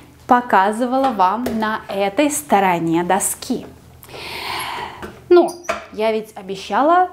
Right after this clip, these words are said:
сказать не только о глаголах «идти», «ходить», правильно? Да, я обещала сказать про глаголы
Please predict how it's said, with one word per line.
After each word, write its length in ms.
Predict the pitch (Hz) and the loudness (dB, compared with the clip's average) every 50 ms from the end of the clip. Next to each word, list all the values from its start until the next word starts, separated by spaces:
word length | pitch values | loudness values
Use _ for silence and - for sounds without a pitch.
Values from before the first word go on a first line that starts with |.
| - | -6
сказать 500 | - - 240 226 233 240 262 269 269 269 | -4 0 0 2 4 4 2 2 2 -2
не 140 | 262 233 233 | -4 -4 -4
только 460 | 233 - 349 403 427 427 - - 349 | -2 0 2 2 2 0 0 2 2
о 200 | 339 339 294 285 | 2 4 2 0
глаголах 640 | 262 269 269 262 247 220 262 277 277 277 262 269 - - | 2 2 2 2 2 2 2 2 2 0 -2 -4 -8 -10
«идти», 340 | - 214 202 - - - 247 | -12 -12 -10 -8 -4 -4 -4
«ходить», 560 | - - 254 226 220 - 170 - - - - - - - - - | 0 0 0 0 0 -2 -6 -10 -10 -14 -16 -18 -20 -20 -18 -4
правильно? 540 | - 196 208 220 339 339 320 240 156 156 - - - - _ _ - - - - - - - - - | 2 4 4 6 6 6 6 4 2 0 -4 -10 -18 -20 _ _ -20 -20 -20 -20 -20 -20 -20 -10 -6
Да, 340 | - 202 202 185 165 - - - - - | 2 4 4 4 4 2 -4 -10 -10 -8
я 200 | 226 196 226 220 | 0 2 4 4
обещала 560 | 208 190 208 208 208 - - 247 233 220 214 | 4 4 0 -4 -4 0 2 4 4 4 2
сказать 580 | 214 - - 208 196 190 196 226 294 381 370 - | 0 -2 -2 -2 -2 0 0 0 0 0 -2 -6
про 220 | - - 269 262 | -4 0 0 2
глаголы 720 | 233 233 240 226 226 202 202 214 233 262 269 277 294 285 | 2 4 4 4 4 4 2 2 4 4 2 2 0 -2